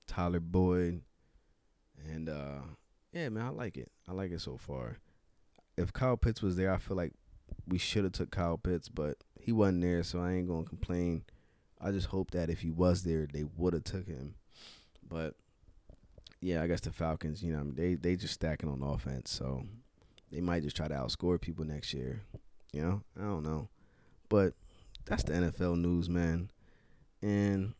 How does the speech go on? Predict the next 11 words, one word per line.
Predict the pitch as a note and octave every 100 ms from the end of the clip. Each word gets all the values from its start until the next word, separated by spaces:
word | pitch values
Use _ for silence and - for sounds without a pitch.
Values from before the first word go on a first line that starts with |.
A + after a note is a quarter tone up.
| _ _ _ - -
listen, | G#2+ G2+ G2+ F#2
all | A2+ A#2
I |
gotta | A2 G2+ F#2+
say, | - F#2+ D#2+ D#2+
you | D#2
know, | E2+ D2
again, | D2 E2 E2 D2+ F#2+ - - _ _ _ _ - -
for | _ F2
all | F2
my | E2